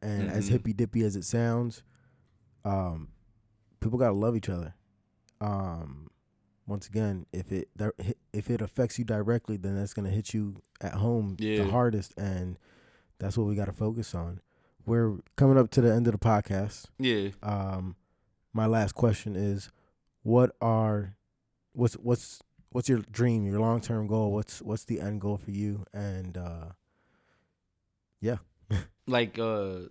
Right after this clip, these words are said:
Speaker 1: Like, like, what's
Speaker 2: like in life?
Speaker 1: i-, in life, in your business, in your music, like, whatever it is.
Speaker 2: Oh, yeah. I don't know. I, I try not to put expectations on things because, uh,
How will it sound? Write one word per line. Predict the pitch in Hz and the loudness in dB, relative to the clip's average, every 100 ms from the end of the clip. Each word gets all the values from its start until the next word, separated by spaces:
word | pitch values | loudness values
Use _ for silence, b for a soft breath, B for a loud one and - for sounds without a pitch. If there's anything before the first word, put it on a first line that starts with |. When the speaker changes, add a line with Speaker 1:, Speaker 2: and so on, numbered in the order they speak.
| - | -6
Speaker 1:
Like, | 110 113 | -4 -2
like, | 110 107 101 | 0 -2 2
what's | 117 120 | 2 2
Speaker 2:
like | 117 | 0
in | 101 107 | 0 -2
life? | 98 127 | -2 0
Speaker 1:
i-, | 123 - | -2 -2
in | 135 | -4
life, | 113 117 143 131 - - | 0 4 4 2 -6 -12
in | - 113 | -4 -2
your | 92 | 0
business, | 110 135 131 131 - | 2 2 2 0 -2
in | 104 | -4
your | 98 | -4
music, | 107 127 117 113 | 0 0 0 0
like, | 101 | 0
whatever | 101 113 113 110 | 0 0 2 2
it | 107 | 2
is. | 101 90 - _ _ _ _ - - | 0 -4 -12 _ _ _ _ -16 -4
Speaker 2:
Oh, | 151 135 107 101 98 _ - | 0 2 0 -8 -18 _ -12
yeah. | 127 139 117 107 - | -4 -2 -2 -4 -6
I | 143 165 | -2 0
don't | 156 | 4
know. | |
I, | 147 170 156 | 4 6 4
I | |
try | 170 190 | 4 2
not | 185 160 147 | 2 2 0
to | |
put | 120 - 135 | -2 2 2
expectations | 120 110 104 98 139 127 117 110 | 2 -4 -8 -6 -4 -4 -6 -6
on | 117 | -6
things | 117 127 123 123 - _ _ 101 | -8 -8 -8 -8 -14 _ _ -8
because, | 101 104 - 127 127 117 110 104 _ b b b b b - | -6 -6 0 2 2 0 -4 -10 _ b b b b b -6
uh, | 113 110 101 98 95 | 0 2 2 0 -2